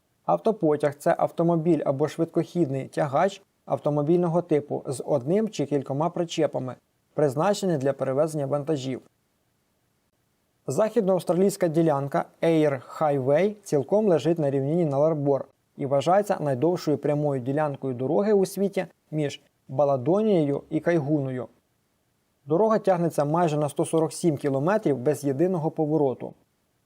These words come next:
Загальна протяжність автодоріг Австралії понад вісімсот вісімнадцять тисяч кілометрів або дев'яте місце у світі. З них понад три тисячі — це автомагістралі.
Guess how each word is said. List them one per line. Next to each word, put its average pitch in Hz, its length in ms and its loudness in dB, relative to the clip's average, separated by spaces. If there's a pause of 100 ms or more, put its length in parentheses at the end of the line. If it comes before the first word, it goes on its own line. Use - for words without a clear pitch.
(400)
Загальна 170 420 0
протяжність 151 560 0
автодоріг 151 500 0
Австралії 175 560 2
понад 160 380 -2 (200)
вісімсот 151 460 -2
вісімнадцять 160 580 -4
тисяч 160 300 -4
кілометрів 147 600 -4 (300)
або 135 300 0
дев'яте 151 400 0
місце 147 320 -4
у 156 100 0
світі. 147 460 -6 (340)
З 120 140 -8
них 208 220 0
понад 156 280 -2
три 143 160 0
тисячі — 180 440 -4
це 160 280 0
автомагістралі. 139 960 -4